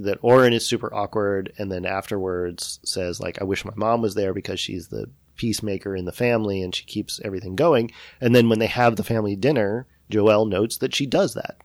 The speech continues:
Like, she interme-, keeps the conversation flowing, she's intermediate between everybody, keeps things from being awkward, like, call, fulfills all those roles that, that Oren is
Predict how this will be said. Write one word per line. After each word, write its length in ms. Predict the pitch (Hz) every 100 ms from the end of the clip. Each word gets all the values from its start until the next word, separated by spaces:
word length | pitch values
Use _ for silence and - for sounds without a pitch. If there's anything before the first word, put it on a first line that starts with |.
| -
Like, 180 | 95 -
she 440 | - 98 95 101 _ - - _
interme-, 480 | 123 92 101 117 -
keeps 260 | - 107 -
the 60 | -
conversation 560 | 98 - 170 160 160
flowing, 680 | 139 143 131 127 127 123 120
she's 280 | 113 104 95
intermediate 560 | 113 104 113 139 131 131
between 300 | 127 - 123
everybody, 580 | 117 117 110 107 107 117 _ _ -
keeps 280 | 117 104 -
things 220 | 107 101
from 120 | 95
being 160 | 87 90
awkward, 500 | 131 - 123 117 117 - - - - - _
like, 380 | 117 98 85 - _ _ _ _ _ _ -
call, 300 | - - - _ _ _
fulfills 640 | - 120 - 143 165 175 156
all 180 | 151 156
those 180 | 156
roles 440 | 151 170 123 117 -
that, 180 | 107 - -
that 200 | 107 110
Oren 260 | 104 113
is 280 | 117 - -